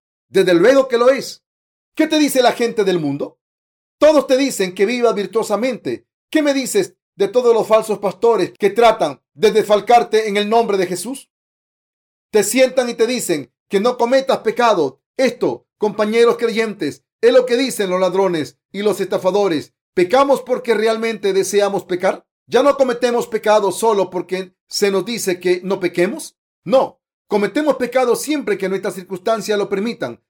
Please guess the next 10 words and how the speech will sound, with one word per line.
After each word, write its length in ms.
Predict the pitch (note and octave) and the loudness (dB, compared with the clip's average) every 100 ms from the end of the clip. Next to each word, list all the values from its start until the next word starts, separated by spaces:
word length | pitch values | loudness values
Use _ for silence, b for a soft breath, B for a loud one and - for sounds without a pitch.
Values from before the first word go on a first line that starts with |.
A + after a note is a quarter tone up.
| _ | _
porque 240 | G3+ G3 | -4 -2
fundamentalmente 880 | E3 G#3 G3 F#3+ F#3+ B3 A#3+ A#3+ A#3 | -4 -2 -4 -4 -2 -2 -2 -4 -4
nuestros 240 | F#3 F3+ F#3+ | -6 -6 -6
corazones 480 | G3+ F#3 G#3+ G#3 G3+ | -4 -4 -4 -4 -4
desean 380 | F#3 F#3+ F3+ | -2 -4 -4
pecar. 480 | F3+ F3+ B3+ E3+ - _ | -6 -2 -2 -2 -8 _
Si 260 | - - G3+ | -12 -4 2
alguien 260 | C4+ C4+ B3+ | 2 2 -2
comete 340 | A3+ A3+ G#3+ | -2 -2 -4
pecado 560 | F#3+ F#3 G3+ D#3+ D#3+ | -4 0 2 2 -2